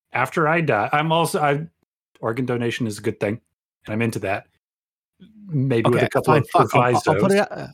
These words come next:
Speaker 2: I'll put it out there. I'm an organ donor too, jeez.
Speaker 1: Yeah, look at us. We're all organ
Speaker 2: <laughs>
Speaker 1: donors. Good for us. Pat, pat, pat.
Speaker 2: God. Rub-,
Speaker 1: Anyway.
Speaker 2: just, just rub it in my face. <laughs>
Speaker 1: Uh, like, I wanna have the, like,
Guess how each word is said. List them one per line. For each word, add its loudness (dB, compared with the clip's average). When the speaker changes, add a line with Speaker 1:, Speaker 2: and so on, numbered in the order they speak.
Speaker 2:
I'll -6
put 0
it 2
out 2
there. 2
I'm 2
an 2
organ 2
donor 2
too, 2
jeez. 0
Speaker 1:
Yeah, 4
look 2
at 2
us. -4
We're 0
all 0
organ -2
Speaker 2:
<laughs> -10
Speaker 1:
donors. -6
Good -6
for -12
us. -20
Pat, 0
pat, -16
pat. 4
Speaker 2:
God. -
Rub-, -4
Speaker 1:
Anyway. 4
Speaker 2:
just, 0
just -2
rub 6
it 4
in 4
my 4
face. 0
<laughs> -2
Speaker 1:
Uh, 2
like, -2
I 0
wanna 2
have 0
the, -2
like, -4